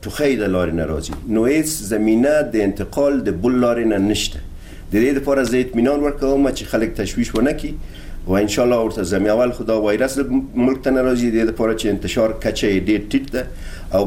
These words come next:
بل مونږ هغه یو اهتمامات مو نیولی، هغه څوک چې په ش-، ووهان ښار کې تیر کړی، کابل ته یا افغانستان ته راځي، انشاءالله تر مراقبت لاندې نیسو.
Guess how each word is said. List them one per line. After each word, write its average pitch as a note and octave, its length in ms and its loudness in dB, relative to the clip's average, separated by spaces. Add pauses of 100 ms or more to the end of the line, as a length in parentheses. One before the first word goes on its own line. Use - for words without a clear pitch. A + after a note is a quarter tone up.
بل B2 120 4
مونږ A#2+ 680 0
هغه G#2 160 2
یو F2+ 180 2 (140)
اهتمامات G2+ 800 0
مو G#2+ 60 2
نیولی، B2+ 440 4
هغه A2+ 180 0
څوک B2 300 0
چې - 140 -2 (200)
په G#2 80 0
ش-، - 160 -4
ووهان G2+ 840 0
ښار A2+ 340 2
کې A2+ 260 -2
تیر G2 180 2
کړی، C3 480 2
کابل A2+ 320 0
ته B2 140 0
یا G2 80 4
افغانستان G2 500 0
ته C3+ 80 -2
راځي، B2+ 220 0
انشاءالله A2+ 400 0
تر F#2+ 180 0
مراقبت F#2 480 0
لاندې G2 320 4
نیسو. - 240 4